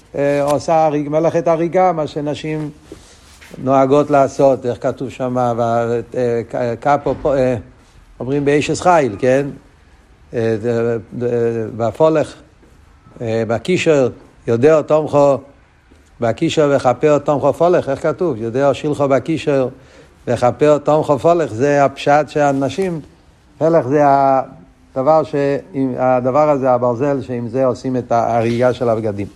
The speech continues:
אז, אה, זה מה שהיא עשתה, היא הייתה יושבת והורגת. מה הוא אמר? אה,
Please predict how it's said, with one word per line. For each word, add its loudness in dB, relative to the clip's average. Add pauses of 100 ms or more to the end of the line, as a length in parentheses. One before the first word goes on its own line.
(920)
אז, 2
אה, 4
זה 4
מה 4
שהיא 0
עשתה, 4
היא 2
הייתה 2
יושבת -4
והורגת. -2 (720)
מה 4
הוא 2
אמר? 0 (2500)
אה, 0